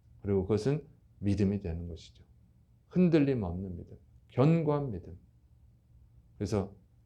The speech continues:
이 처음에는 이런 우상의 음식, 그것을 거부하는 것으로 시작했지만,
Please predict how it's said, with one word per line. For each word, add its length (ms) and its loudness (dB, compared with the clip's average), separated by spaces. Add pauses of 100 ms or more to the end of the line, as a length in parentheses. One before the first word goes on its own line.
이 80 -4
처음에는 640 -2
이런 260 0
우상의 380 -2
음식, 340 -4 (560)
그것을 440 -4
거부하는 520 -2
것으로 540 -10
시작했지만, 1040 -8